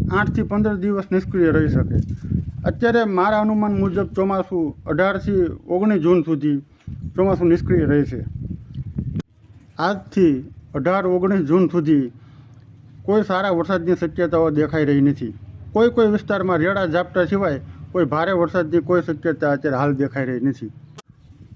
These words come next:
તો હવે વાત કરીએ કે વાવણી લાયક વરસાદ ક્યારે? તો વીસ જૂન સુધી વાવણી લાયક વરસાદની કોઈ શક્યતા નથી, પણ વીસ જૂનથી વાવણી લાયક વરસાદની શરૂઆત થશે,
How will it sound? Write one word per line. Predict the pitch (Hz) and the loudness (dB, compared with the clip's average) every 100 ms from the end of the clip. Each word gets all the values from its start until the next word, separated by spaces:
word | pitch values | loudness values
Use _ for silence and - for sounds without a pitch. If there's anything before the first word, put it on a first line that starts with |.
| _ - - - | _ -20 -20 -10
તો | - 160 | 0 4
હવે | 170 196 | 4 4
વાત | 190 202 | 2 -2
કરીએ | - 220 196 | -2 0 0
કે | 165 185 165 | 0 -2 0
વાવણી | 147 185 214 | 2 2 2
લાયક | 202 196 | 0 -2
વરસાદ | 180 175 190 185 - | -4 -4 -2 -4 -2
ક્યારે? | 190 131 110 - _ _ _ _ _ _ _ _ _ | -2 -2 -8 -18 _ _ _ _ _ _ _ _ _
તો | 202 | 0
વીસ | 151 170 170 160 | 2 2 2 0
જૂન | 220 196 | 2 2
સુધી | 202 185 185 | 0 0 2
વાવણી | 190 190 180 | 2 2 2
લાયક | 180 160 | 2 2
વરસાદની | 160 160 170 156 165 | -2 0 -2 0 -2
કોઈ | 160 151 | 0 -2
શક્યતા | 151 143 151 151 | -2 -6 -6 -2
નથી, | 156 180 151 113 _ _ _ _ _ | 0 0 -2 -6 _ _ _ _ _
પણ | 196 180 135 | 0 0 4
વીસ | 180 190 | 2 2
જૂનથી | 160 214 202 190 180 143 - _ _ _ - | 2 2 2 4 2 2 -4 _ _ _ -6
વાવણી | 139 175 190 | 0 2 2
લાયક | 180 175 | 2 0
વરસાદની | 151 156 180 156 160 | 0 -2 -2 0 0
શરૂઆત | 160 160 165 180 | 2 2 2 0
થશે, | - 151 139 127 | -4 -6 -4 -6